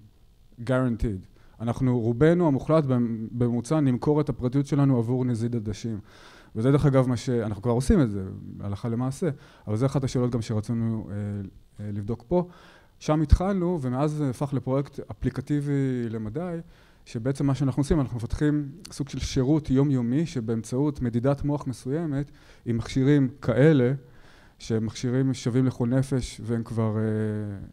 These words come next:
אה, הרבה יותר חדשים למען האמת, והרבה יותר קטנים ונוחים,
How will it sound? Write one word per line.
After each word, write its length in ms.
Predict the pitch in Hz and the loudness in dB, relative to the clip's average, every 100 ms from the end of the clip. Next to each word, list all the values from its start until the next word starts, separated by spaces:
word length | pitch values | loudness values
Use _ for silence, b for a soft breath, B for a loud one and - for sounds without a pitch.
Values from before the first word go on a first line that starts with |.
| - 98 | -14 -10
אה, 240 | 101 104 | -8 -6
הרבה 180 | 101 127 | -2 -2
יותר 140 | 127 | -2
חדשים 420 | 135 117 110 160 | -4 -4 -4 -4
למען 300 | 175 127 113 | -2 -2 -2
האמת, 300 | 110 110 113 | -4 -4 -4
והרבה 180 | 110 101 | -4 -4
יותר 140 | 123 127 | -2 -4
קטנים 380 | - 117 127 127 | -4 -2 0 0
ונוחים, 460 | 120 117 208 190 | -2 -4 -6 -6